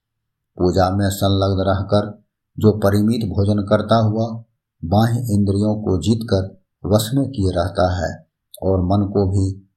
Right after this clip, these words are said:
वश में करके परद्रोह आदि से दूर रहता है, वह तपोयोगी कहलाता है। इन सभी सद्गुणों से युक्त होकर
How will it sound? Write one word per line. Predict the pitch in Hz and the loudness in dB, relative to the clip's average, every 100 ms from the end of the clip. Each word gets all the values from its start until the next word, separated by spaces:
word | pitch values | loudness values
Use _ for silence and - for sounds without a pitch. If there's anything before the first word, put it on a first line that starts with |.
| _ | _
वश | 80 104 - | 0 0 0
में | 107 104 | -4 -2
करके | 90 82 78 85 - - _ _ | -2 -2 -2 -4 -4 -14 _ _
परद्रोह | 98 98 87 104 107 - 73 | 0 0 0 0 0 -2 -2
आदि | 90 101 | 0 -2
से | - 76 | -4 -6
दूर | 85 101 | -4 -2
रहता | 98 - - 80 | -2 -4 -2 -4
है, | - - - _ _ _ | -4 -14 -18 _ _ _
वह | - 95 - | -4 -2 -2
तपोयोगी | 92 110 95 87 92 | 0 2 0 0 -4
कहलाता | 87 78 78 - - - | -4 -6 -6 -8 -10 -16
है। | - _ _ _ _ _ - | -20 _ _ _ _ _ -4
इन | 98 | -2
सभी | 98 85 92 98 | 0 0 0 0
सद्गुणों | - 92 80 92 98 | 0 -2 0 0 0
से | 98 98 | 0 0
युक्त | 98 110 101 | 0 -2 -4
होकर | 98 95 107 | -4 0 0